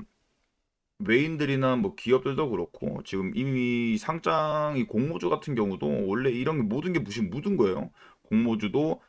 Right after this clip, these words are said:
상장하고 나면은 내다 던지는 경우도 엄청나게 많고 이 씨비 발행으로 인해서 지금 주가도 엄청나게 지금 빠지는 모습을 지금 보여주고 있죠. 근데 이게 필옵틱스, 이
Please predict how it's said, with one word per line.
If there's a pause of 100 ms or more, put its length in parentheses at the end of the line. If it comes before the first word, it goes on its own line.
상장하고
나면은 (100)
내다
던지는
경우도
엄청나게
많고
이
씨비
발행으로
인해서 (320)
지금 (260)
주가도
엄청나게
지금
빠지는
모습을
지금
보여주고
있죠. (600)
근데
이게
필옵틱스, (420)
이